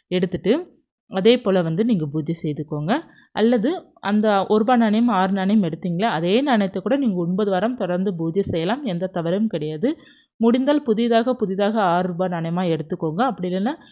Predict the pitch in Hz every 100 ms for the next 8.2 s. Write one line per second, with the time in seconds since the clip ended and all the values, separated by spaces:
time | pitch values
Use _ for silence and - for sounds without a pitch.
0 | _ - 175 175 180 190 240 220 190 190
1 | 269 185 170 185 175 180 202 208 185 156
2 | 151 269 294 180 190 254 240 208 190 208
3 | 170 165 185 180 151 151 - 294 202 202
4 | 226 214 196 233 175 170 208 190 165 160
5 | 156 247 247 165 160 175 175 175 - 196
6 | 185 - 139 151 151 294 370 - - -
7 | - _ - 208 277 247 202 277 277 185
8 | 180 208